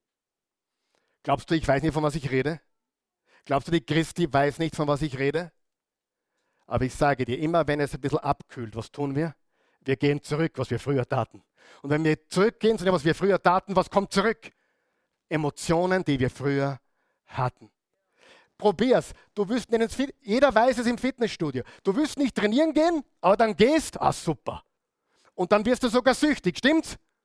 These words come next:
Und beim Lesen ist das Gleiche, "Ja, ich will nicht lesen." Fang ein Buch an und du kannst es nicht niederlegen, richtig? Ja, tu wieder, was du getan hast. Wir er-, wir erwarten, dass Emotionen uns übermannen,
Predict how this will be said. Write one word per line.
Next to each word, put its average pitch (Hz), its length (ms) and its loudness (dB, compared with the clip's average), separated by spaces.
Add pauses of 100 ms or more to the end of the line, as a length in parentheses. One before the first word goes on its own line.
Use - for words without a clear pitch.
(500)
Und 185 140 -4
beim 240 180 4
Lesen 269 400 4
ist 262 160 0
das 269 160 -4
Gleiche, 240 280 4
"Ja, 196 100 2
ich 170 160 -2
will 202 160 2
nicht 190 200 -2
lesen." 156 400 0 (280)
Fang 214 180 2
ein 233 140 4
Buch 240 220 0
an 294 260 4
und 233 160 -8
du 208 40 2
kannst 240 220 2
es 247 60 -2
nicht 240 160 2
niederlegen, 202 500 4
richtig? 277 540 2 (1120)
Ja, 160 80 -6 (140)
tu 349 280 4
wieder, 320 320 6
was 302 200 2
du 302 100 -4
getan 285 400 2
hast. 220 100 0 (140)
Wir 233 200 2
er-, 226 280 2
wir 254 160 -2
erwarten, 247 600 2
dass 220 240 4 (160)
Emotionen 233 1200 0
uns 214 280 -2
übermannen, 190 1200 0